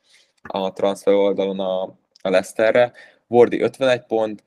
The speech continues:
Iheanacho negyvenkilenc és Daka negyvenöt, tehát gyönyörűen rotálja őket, és szépen eloszlanak a pontok, amiket mi egyébként fantasy menedzserek nem szeretünk, mert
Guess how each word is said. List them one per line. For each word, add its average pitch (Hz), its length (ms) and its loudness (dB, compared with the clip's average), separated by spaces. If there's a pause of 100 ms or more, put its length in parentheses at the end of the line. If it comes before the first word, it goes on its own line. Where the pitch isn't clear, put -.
(220)
Iheanacho 95 600 -2
negyvenkilenc 95 760 -4
és 101 80 -6
Daka 101 280 -2
negyvenöt, 95 460 -4
tehát 101 320 -14
gyönyörűen 95 640 -4
rotálja 92 500 2
őket, 98 300 -8
és 101 80 -8
szépen - 380 -4
eloszlanak 92 500 -4
a - 40 -8
pontok, 101 340 -4
amiket 98 360 -4
mi 104 180 -2
egyébként 90 460 -10
fantasy - 360 -12
menedzserek 90 460 -12
nem 98 160 -8
szeretünk, 95 580 -6
mert 92 260 -10